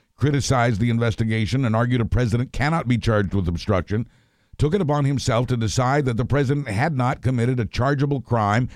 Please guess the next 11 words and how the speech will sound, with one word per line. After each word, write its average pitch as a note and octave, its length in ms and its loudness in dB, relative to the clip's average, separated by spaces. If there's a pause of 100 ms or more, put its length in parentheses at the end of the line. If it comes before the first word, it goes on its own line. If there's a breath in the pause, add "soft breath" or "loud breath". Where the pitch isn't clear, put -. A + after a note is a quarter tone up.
(180 loud breath)
even C#3+ 220 2
though C#3 140 2
Barr A#2 400 2
admitted A#2+ 480 0
the A2+ 80 -2
president B2+ 520 -2
was A2 180 0
not B2+ 340 -2
exonerated A#2+ 720 0
of A2+ 200 -2
obstruction. A2+ 640 -2